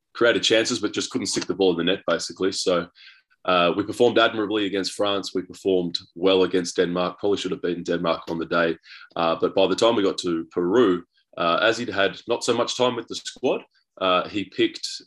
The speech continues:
pretty much the same eleven for the three matches. I think there was only one or two changes. So by the time we faced Peru,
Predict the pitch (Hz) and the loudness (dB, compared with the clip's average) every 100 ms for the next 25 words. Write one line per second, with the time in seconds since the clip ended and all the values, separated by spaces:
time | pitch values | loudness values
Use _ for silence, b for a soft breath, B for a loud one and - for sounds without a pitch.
0 | _ - 120 120 - 90 107 98 85 90 | _ -2 0 2 0 2 2 2 2 0
1 | 85 82 87 85 95 82 87 85 - - | 0 -6 -8 -2 -2 0 0 -2 -6 -8
2 | 92 87 82 87 80 82 82 - 85 - | -6 -4 -4 -2 -2 -2 -4 -4 -6 -4
3 | 82 82 82 - 90 80 - - 87 87 | -6 -6 -8 -4 -2 -4 -6 -2 -2 0
4 | 98 92 87 - 90 - - 85 87 80 | 0 0 -2 0 -2 -2 -2 0 2 0